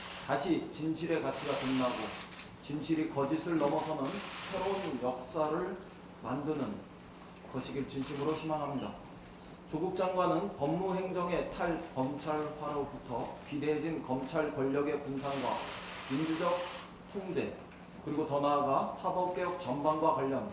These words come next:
법무행정의 소임을 전력을 다해 감당하길 기대합니다. 자신과 가족에게 쏟아진 수많은 의혹과 수사 앞에 엄정하며 돌아본 삶과 앞으로 살아갈 삶에서 더욱 엄격하며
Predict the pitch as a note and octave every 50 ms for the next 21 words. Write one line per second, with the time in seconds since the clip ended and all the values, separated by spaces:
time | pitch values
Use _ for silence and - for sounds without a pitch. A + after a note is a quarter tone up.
0 | - - - B2 C3 C#3 D3 D#3 D3 C#3+ C#3 D3+ E3 D#3+ D#3 D#3 D3+ D#3 E3 E3+
1 | F3+ F3+ F3+ - - - - - - - F3+ F3 F3 E3+ E3 D#3 C3+ A2 - -
2 | - - - - - - - - - C3 C3 C3+ C#3 C#3+ D3 D3 D#3+ E3 D#3+ C3+
3 | C3+ C#3 D3 D#3 D#3+ D#3 - - B2+ C#3 C#3 C3 C#3 C#3 C#3 C#3 C3+ D3+ D#3 D3
4 | - C#3 C3 C3 B2+ A#2+ A#2 A#2 A2+ G#2 G2+ - - - - - - - - -
5 | - B2+ - - - - - - - - - - - - - - - - - -
6 | - - B2 - - G3 F#3 F3 E3+ D#3 C3+ - - C#3 D3+ E3+ E3 F3 E3+ F3
7 | F3 E3+ E3+ - F3 E3 E3 E3 - - E3 G3+ G3+ - - - G3+ G#3 G#3 G3+
8 | G#3 G3+ F3+ D#3 D3 D3+ D#3 - - - B2+ A#2+ - - - - - - E3+ -
9 | F3+ E3 D3 C#3 - - C#3 B2+ A2+ G#2+ - - - B2 C#3 C#3+ D3 D3+ D#3+ E3+
10 | D#3+ D#3+ D3 C#3+ C#3 B2 A#2 - - - - - - - - - - - - -
11 | C#3+ D3 D#3 E3 E3 E3+ D#3+ - - - E3+ E3+ F3 E3+ D#3+ E3 C3+ - - -
12 | - - - A#2+ D#3 - D#3 D#3 D3+ C#3+ - - D3 D#3 D#3 D3 C#3+ C#3+ C#3+ -
13 | D#3 D#3 E3 E3 D#3+ D#3 - - B2+ - - - - - - - - - B2+ D3+
14 | F3 - - - - - B2 C#3 D3+ D3 D#3 D#3+ - - - C3 B2+